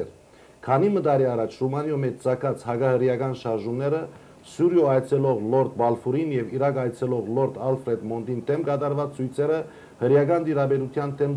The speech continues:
ծագած արթնության մեկ ապացույցն է։ Զինատատերեն հետո Բաղեստինի հողին վրա առանց Սիրիայի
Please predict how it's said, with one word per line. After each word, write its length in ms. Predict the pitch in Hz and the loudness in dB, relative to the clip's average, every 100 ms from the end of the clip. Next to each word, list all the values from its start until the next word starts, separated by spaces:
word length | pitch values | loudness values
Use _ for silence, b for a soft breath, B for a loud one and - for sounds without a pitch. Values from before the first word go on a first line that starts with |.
| 139 | -2
ծագած 360 | 127 147 147 131 | -2 0 -2 -2
արթնության 480 | 113 127 123 143 143 160 | -4 -6 -2 -2 0 0
մեկ 160 | 185 - B - | -2 -4 B 0
ապացույցն 640 | 135 147 151 202 202 123 104 | 4 4 2 -4 -6 -6 -6
է։ 40 | - - - B B B B - | -8 -18 -20 B B B B -6
Զինատատերեն 760 | 113 143 147 160 170 185 233 240 | 0 2 4 2 4 4 4 4
հետո 220 | 196 147 123 | 6 4 6
Բաղեստինի 540 | 135 143 143 160 202 220 | 6 6 4 2 4 6
հողին 300 | 202 190 175 | 6 6 4
վրա 200 | 143 123 127 B B B - 151 | 2 2 0 B B B 6 6
առանց 340 | 196 226 - | 8 4 2
Սիրիայի 400 | 170 170 170 180 | 4 6 8 6